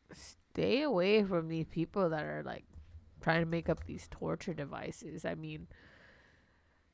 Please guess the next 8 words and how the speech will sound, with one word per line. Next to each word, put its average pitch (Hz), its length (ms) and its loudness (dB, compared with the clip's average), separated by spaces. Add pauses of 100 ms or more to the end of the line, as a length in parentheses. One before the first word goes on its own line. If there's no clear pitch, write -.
(140)
if 196 220 6
they're 220 600 6 (320)
thinking 247 340 8
about 180 300 10
ways 196 300 8
to 165 80 0
torture 294 440 6
people, 160 720 4